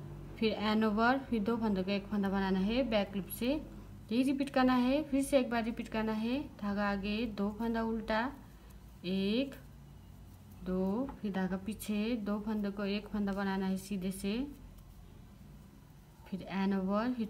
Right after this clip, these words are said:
पांच फंदा सीधा, एक, दो, तीन, चार, पाँच, फिर एंड ओवर, फिर दो फंदों को स्लिप करना है, एक,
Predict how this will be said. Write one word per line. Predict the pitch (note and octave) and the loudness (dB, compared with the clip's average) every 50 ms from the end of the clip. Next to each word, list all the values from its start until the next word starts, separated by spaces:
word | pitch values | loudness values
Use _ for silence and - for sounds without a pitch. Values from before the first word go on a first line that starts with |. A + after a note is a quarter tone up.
| - - | 0 2
पांच | G#3+ G#3+ A3+ A#3+ | 2 4 4 2
फंदा | - - A#3 A3+ G#3 A3+ | 0 -2 -2 -2 -2 -2
सीधा, | A3 - - G#3 F#3+ F3+ F#3+ G3+ A3+ B3+ B3+ B3+ - - - - - | -4 -4 -4 -4 -2 0 0 0 0 0 -4 -6 -12 -18 -16 -10 -6
एक, | F3 F3+ F#3 G3 G#3 A#3+ C4 C4+ C4 - - - - - - - - - - - - - - - - - - - - - - - - - | -4 -2 0 0 2 0 0 -2 -4 -12 -16 -20 -20 -20 -20 -20 -20 -20 -20 -20 -20 -20 -20 -20 -20 -20 -20 -20 -20 -20 -20 -18 -8 -6
दो, | F3+ F#3 F#3+ F#3+ G3 G#3+ B3 C#4+ D4 C#4 - - - - - - - - - - - - - - - - - - - - - - - - - - - - - | -2 0 2 2 2 2 0 -2 -4 -6 -14 -18 -20 -20 -20 -20 -20 -20 -20 -20 -20 -20 -20 -20 -20 -20 -20 -20 -20 -20 -20 -20 -20 -20 -20 -20 -20 -10 -4
तीन, | G3+ F#3+ F#3+ F#3+ F#3+ F#3+ G#3 A#3 B3+ C4+ - - - - - - - - - - - - - - - - - - - - - - - - - - | -2 0 2 4 4 4 2 2 0 -2 -4 -10 -16 -18 -20 -20 -20 -20 -20 -20 -20 -20 -20 -20 -20 -20 -20 -20 -20 -20 -20 -20 -20 -20 -18 -16
चार, | - - F#3+ F3+ F3+ F3+ F3+ F#3 G3 A#3+ C#4 C4+ - - - - - - - - - - - - - - - - - - - - - - - - - | -6 -4 -2 0 0 2 2 2 0 0 -2 -6 -10 -16 -20 -20 -20 -20 -20 -20 -20 -20 -20 -20 -20 -20 -20 -20 -20 -20 -20 -20 -20 -20 -18 -10 -8
पाँच, | E3 D3+ D3 - - - - - - - - - - - - - - - - - - | -8 -8 -8 -10 -14 -16 -16 -16 -20 -20 -20 -20 -20 -20 -20 -20 -20 -20 -20 -18 -6
फिर | - A3 A#3 - - - | -4 -4 -4 -4 -6 -6
एंड | F#3 F3+ F3 F3 | -4 -4 -2 -4
ओवर, | E3+ D#3 D#3+ D#3+ D3 - - - - - - - | -4 -6 -8 -10 -10 -12 -18 -20 -20 -20 -12 -8
फिर | G3+ F#3+ | -6 -4
दो | F#3+ G#3+ A3+ G#3+ | -4 -4 -4 0
फंदों | A3 A3 G3+ F#3+ F#3 | 0 2 2 2 2
को | F#3 - A3+ | 0 -2 -4
स्लिप | B3 - - F#3 F#3 - | -6 -6 -8 -10 -8 -4
करना | - F3 F3+ F3+ | -4 -2 -2 0
है, | F3+ F#3+ A3+ C4 | -2 0 -2 -2
एक, | C#4 - F3+ F3 F3 F3 F#3 G3+ A#3+ B3+ B3+ - | -2 -2 0 0 2 2 2 0 0 -2 -4 -8